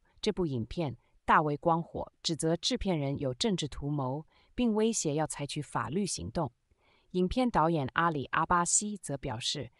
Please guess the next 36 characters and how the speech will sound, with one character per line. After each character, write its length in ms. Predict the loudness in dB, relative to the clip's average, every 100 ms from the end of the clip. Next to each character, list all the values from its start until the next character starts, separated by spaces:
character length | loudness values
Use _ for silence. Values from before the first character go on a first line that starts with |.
| _ _
他 120 | -6 -2
的 80 |
意 220 | -2 -2 -4
图 180 | -4
是 160 | -4 -4
揭 280 | -2 0 2
示 260 | 2 0
权 420 | -4 -6 -6 -4 -2
力 220 | -2 -2
的 220 | -4 -8
腐 400 | -12 -16 -12 -6
蚀 220 | -4 -4
性 200 | -2 -2
影 220 | -2 -4 -4
响， 260 | -4 -8 -14 _ _ _ _
以 140 | -6 -2
及 200 | -2 -2
特 220 | 0 0
朗 220 | 2 0
普 320 | -4 -6 -8
与 160 | -8 -6
其 220 | -6 -6
导 300 | -4 -6 -6 -4
演 160 | -6 -6
施 380 | -4 0 2 4
罗 220 | 4 2
伊· 200 | 2 0 -4
科 200 | -2 0
恩 160 | 2 2
之 160 | 0
间 240 | -2 0 0
的 140 | 0
复 240 | -4 -6 -6
杂 160 | -6
关 240 | -6 -4 -4
系。 260 | -4 -8